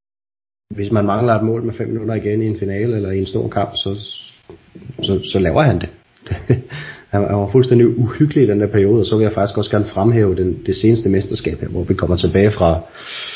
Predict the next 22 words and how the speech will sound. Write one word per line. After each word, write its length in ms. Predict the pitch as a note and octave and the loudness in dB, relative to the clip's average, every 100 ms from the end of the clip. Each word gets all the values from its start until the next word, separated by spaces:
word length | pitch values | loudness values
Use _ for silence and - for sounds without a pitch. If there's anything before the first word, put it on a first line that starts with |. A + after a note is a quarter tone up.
| - - - - - C3 - - | -14 -16 -20 -20 -14 -14 -14 -8
fra 140 | - | -4
coronapausen, 840 | F2 F#2+ G#2 G#2 F#2+ F2+ F2+ - F2+ | -2 2 4 4 2 0 0 -2 -4
og, 180 | F2 | -4
og 120 | F2 F2+ | -6 -4
Real 100 | F2+ | -2
Madrid, 420 | E2+ G2+ G#2 G2 F#2 | 0 2 4 4 2
øhm, 280 | F2+ F2 F2 - - - - - _ _ _ - - _ _ _ _ | 2 2 0 -6 -12 -14 -16 -20 _ _ _ -20 -20 _ _ _ _
er 100 | - | -2
lige 140 | F#2+ G#2+ | 2 4
pludselig 280 | G#2+ G#2 G2 | 4 4 2
et 40 | |
andet 160 | F2 G2+ | 2 0
hold, 200 | G#2 G2 | 0 0
end 80 | G2+ | 0
de 100 | F2 | 2
var 160 | E2+ - | 0 0
før, 260 | - - - _ - | 0 -2 -10 _ -8
på 80 | |
grund 200 | F2 E2+ | -2 0
af, 240 | C2 - - - - | 0 -2 -4 -6 -10
blandt 280 | D2 D#2 E2 | -2 0 0
andet, 160 | F2 | 0